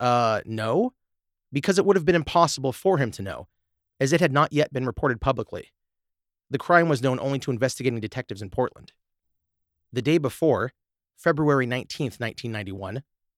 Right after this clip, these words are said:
Victoria Roan, a former University of Portland student, was found strangled to death inside a truck trailer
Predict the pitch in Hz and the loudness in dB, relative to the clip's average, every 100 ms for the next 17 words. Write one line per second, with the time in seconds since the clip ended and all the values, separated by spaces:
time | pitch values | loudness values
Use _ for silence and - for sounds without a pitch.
0 | _ _ 127 - 185 180 156 139 143 98 | _ _ -6 0 2 4 4 4 4 2
1 | 90 _ _ _ _ - - 175 170 151 | -8 _ _ _ _ -14 0 2 2 2
2 | 147 143 147 139 123 - 170 - 117 - | 0 0 -2 -2 -4 -2 -4 -4 -8 -10
3 | 92 98 - _ _ 143 156 - 180 180 | -12 -12 -16 _ _ 0 0 2 0 0
4 | - 185 185 170 - 98 92 - _ _ | -2 0 2 0 -2 -8 -8 -10 _ _
5 | _ 160 - 170 127 - 185 165 - 131 | _ -4 4 4 2 0 -2 -2 -2 -2
6 | 113 110 | -2 -4